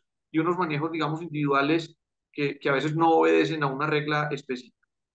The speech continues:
Y en el caso de los eh, del tema social y el tema de las consultas previas, lo primero es, una cosa que me gusta señalar siempre es, la, la consulta previa no es un trámite.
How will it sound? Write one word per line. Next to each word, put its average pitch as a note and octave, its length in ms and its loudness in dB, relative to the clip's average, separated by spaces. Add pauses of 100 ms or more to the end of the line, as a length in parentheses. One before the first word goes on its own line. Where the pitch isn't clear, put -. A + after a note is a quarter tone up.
(180)
Y D#3+ 100 4
en D#3+ 80 4
el D#3 160 0
caso F#3 300 4
de G3+ 100 6
los F#3 440 2 (520)
eh, C#3+ 200 0
del D#3 220 2
tema F3+ 240 2
social E3+ 640 0
y D#3 140 0
el D3 100 -2
tema D#3 220 -2
de F#3 60 0
las E3 120 -2
consultas D3+ 440 -4
previas, G3+ 260 0
lo F3+ 100 -2
primero D#3 300 -2
es, F#3+ 260 -2 (280)
una F#3 160 -4
cosa F#3+ 140 -4
que G3 60 -4
me E3+ 60 0
gusta D#3 420 0
señalar D#3 380 0
siempre F3 380 -2
es, - 120 -4
la, D3 260 -6
la D3+ 140 -2
consulta D#3 460 -4
previa F3 280 2
no F3 100 -4
es D#3+ 60 -6
un E3+ 120 -6
trámite. D3+ 300 -6